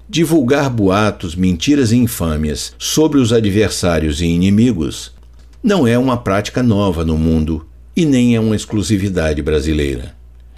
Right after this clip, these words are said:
Isso vem de longe, porque a calúnia, a injúria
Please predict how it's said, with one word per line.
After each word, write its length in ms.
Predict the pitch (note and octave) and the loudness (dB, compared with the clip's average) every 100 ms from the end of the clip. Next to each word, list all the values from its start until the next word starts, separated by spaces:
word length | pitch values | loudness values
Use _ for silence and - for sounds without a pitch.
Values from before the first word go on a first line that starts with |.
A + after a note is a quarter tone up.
| - - | -10 -2
Isso 380 | F#3+ E3 G2+ | 0 0 -4
vem 200 | E2+ C3+ | -2 0
de 80 | C#3+ | 0
longe, 540 | C3+ F2+ D#2+ - - - - - - - - | 0 0 -2 -6 -14 -20 -20 -20 -20 -16 -2
porque 260 | A3 G#3+ F3+ | -2 0 -2
a 80 | |
calúnia, 720 | E3 E3 A2+ G#2 F#2+ G2 G2 - | 0 0 2 2 2 0 -2 -6
a 100 | G#2 | 0
injúria 680 | G2 E2+ E2+ E2 D#2+ E2 - | 0 0 0 0 2 -2 -4